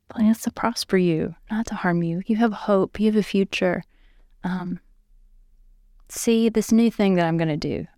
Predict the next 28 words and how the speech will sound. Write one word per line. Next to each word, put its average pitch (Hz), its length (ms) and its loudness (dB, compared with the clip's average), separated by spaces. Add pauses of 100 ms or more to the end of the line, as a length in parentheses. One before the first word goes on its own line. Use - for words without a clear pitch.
I'm 196 140 0
gonna 208 160 4
make 190 460 0
a 185 80 0
way 185 240 2
in 190 80 2
the 190 80 2
desert." 175 400 -2 (420)
Like, - 240 -6
you're 214 100 2
gonna 202 160 2
see 185 220 0
it - 100 0
flourish. - 600 -4 (640)
Like, 170 120 -2
it - 160 -4
feels 214 300 2
really 220 240 2
dry, 208 400 2
it - 140 0
feels 196 340 -2
really 214 220 2
dead, 180 440 0
but 170 200 -2 (560)
hey, 220 120 2
you 190 140 2
know 196 160 4
what? 208 200 2